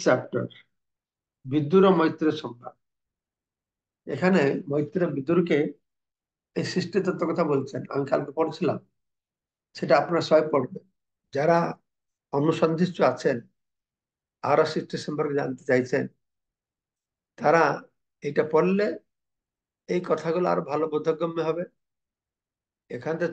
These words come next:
চুম্বকে একটু করে বলা হয়েছে, সেখানে বিশদ ব্যাখ্যা করে বলা হয়েছে সুন্দরভাবে, কিভাবে এই জগৎটি সেই সূক্ষ্ম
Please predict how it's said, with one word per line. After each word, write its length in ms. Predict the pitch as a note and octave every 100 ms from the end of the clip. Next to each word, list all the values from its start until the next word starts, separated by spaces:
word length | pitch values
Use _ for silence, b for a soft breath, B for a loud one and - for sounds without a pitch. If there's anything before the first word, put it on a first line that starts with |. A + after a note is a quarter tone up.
| -
চুম্বকে 380 | D#3+ D#3+ D#3+ E3
একটু 120 | - -
করে 140 | E3 D#3
বলা 140 | D#3 D3+
হয়েছে, 200 | D3+ D#3
সেখানে 220 | - D3+ C#3+
বিশদ 240 | C#3 B2+ F#3+ E3
ব্যাখ্যা 260 | D#3+ - C#3 C#3
করে 140 | - - C#3
বলা 140 | C3 -
হয়েছে 180 | - -
সুন্দরভাবে, 560 | - F3 F3 D3+ C#3+ - _ _ _ _ _ _ _ _ -
কিভাবে 380 | G3+ F#3+ F#3+ D#3
এই 60 | D3+ C3+
জগৎটি 460 | C3 C#3+ - - B2 - _ _ _ _ _ _ _ -
সেই 220 | D3 C#3+ C3+ - - _ _ _ _ _ _ _ _ -
সূক্ষ্ম 300 | - E3+ -